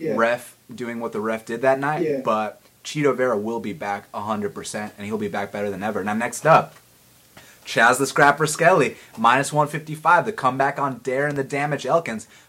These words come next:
Speaker 2: plus one thirty-five. And man, we can both agree,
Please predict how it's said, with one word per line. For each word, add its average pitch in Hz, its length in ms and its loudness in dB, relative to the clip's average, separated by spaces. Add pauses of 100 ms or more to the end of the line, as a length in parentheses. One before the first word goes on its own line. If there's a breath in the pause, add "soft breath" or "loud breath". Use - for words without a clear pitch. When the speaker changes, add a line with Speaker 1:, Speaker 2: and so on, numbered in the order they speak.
Speaker 2:
plus 135 360 0
one 131 260 -2
thirty-five. 135 540 0
And 95 120 -8
man, 127 260 -4 (600 soft breath)
we 165 180 0
can 311 200 -4
both 311 240 0
agree, 254 500 -2